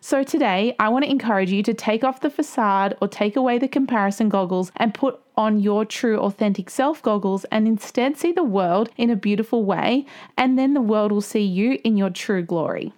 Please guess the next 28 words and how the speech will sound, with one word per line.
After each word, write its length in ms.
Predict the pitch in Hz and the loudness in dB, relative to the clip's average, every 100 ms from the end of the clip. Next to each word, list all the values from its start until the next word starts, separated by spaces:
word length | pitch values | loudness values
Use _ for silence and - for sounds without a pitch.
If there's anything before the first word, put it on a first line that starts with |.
| _ | _
We 180 | - 285 | -2 -2
all 240 | - 285 320 | 0 0 2
need 200 | 415 403 | 0 0
to 100 | 302 | -2
break 420 | 240 208 214 - _ | 0 0 0 -6 _
the 200 | 226 226 - - | -2 -2 -4 -4
comparison 560 | 247 208 170 190 208 | 0 2 2 0 0
cycle 460 | 196 180 170 - - | 0 0 -2 -4 -6
because 320 | 233 226 254 | -4 -2 0
it's 180 | 277 - | -2 -4
really 460 | 208 214 220 339 - | -2 0 2 0 0
a 100 | 233 | -2
game 640 | - 214 175 165 233 339 370 | -2 -2 0 2 2 2 0
we 240 | 196 240 | 0 2
will 220 | 240 254 | 2 2
never, 560 | 226 220 190 185 196 190 - 180 | 2 2 2 0 0 -2 -4 -2
ever 320 | 185 170 175 | 0 0 -2
win. 600 | - 160 180 165 - 165 - | -2 0 0 0 -4 -8 -2
And 120 | 262 | 0
did 140 | 285 302 | 0 0
you 140 | 494 | 2
know 200 | 269 208 | 2 2
that 140 | 214 | 0
the 100 | - | 0
root 400 | 220 196 208 254 - | 0 0 0 0 -2
of 160 | 294 | -4
comparison 1000 | - 302 - 190 185 208 - - - 208 - | -2 -2 -2 0 0 0 -4 -6 -2 -2 -2
is 200 | 254 | -4